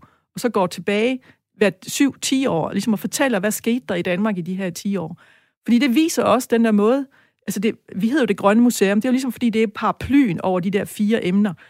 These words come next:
Og det, det handler jo simpelthen om, hvordan danskerne, altså også før vi blev danskere, har, har ligesom hele tiden i jagten på det gode liv, har udnyttet de ressourcer, der er omkring os. Og hvad vi har fået ud af det, altså vi er kommet fra at være stenalderfolk til at være nu,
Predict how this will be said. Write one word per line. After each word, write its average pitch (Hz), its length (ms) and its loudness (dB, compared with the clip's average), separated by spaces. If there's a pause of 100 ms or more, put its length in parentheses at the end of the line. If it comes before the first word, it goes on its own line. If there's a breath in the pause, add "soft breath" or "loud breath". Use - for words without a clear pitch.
(320 soft breath)
Og 190 120 2
det, 220 240 2
det 233 80 0
handler 269 380 0
jo 226 100 -2
simpelthen 254 400 -2
om, 226 140 0
hvordan 214 400 0 (800 soft breath)
danskerne, 190 580 0 (120)
altså 196 140 -2
også 208 280 -2
før 233 120 0
vi 180 100 -4
blev 202 180 -2
danskere, 180 460 -2 (480 loud breath)
har, 208 300 4
har 208 140 -4
ligesom 240 280 0 (320)
hele 294 220 0
tiden 262 260 -4
i 202 100 -6
jagten 220 340 0
på 208 100 -4
det 190 120 -4
gode 247 240 0
liv, 285 140 0 (220)
har - 200 -4
udnyttet 254 440 2
de 226 120 0
ressourcer, 220 440 0
der 175 80 -4
er - 120 -2
omkring 185 420 -4
os. - 160 -16 (440 soft breath)
Og 202 80 4
hvad 240 220 4
vi 269 140 0
har 240 120 -2
fået 208 200 -2
ud 269 160 0
af 208 120 4
det, 294 200 -2 (180)
altså 196 180 -4
vi 196 180 -2
er 196 40 -2
kommet 233 340 -2
fra 196 160 -2
at 175 60 -4
være 180 120 -8
stenalderfolk 190 600 -4
til - 100 -10
at 180 100 -6
være 190 120 -6
nu, 247 220 2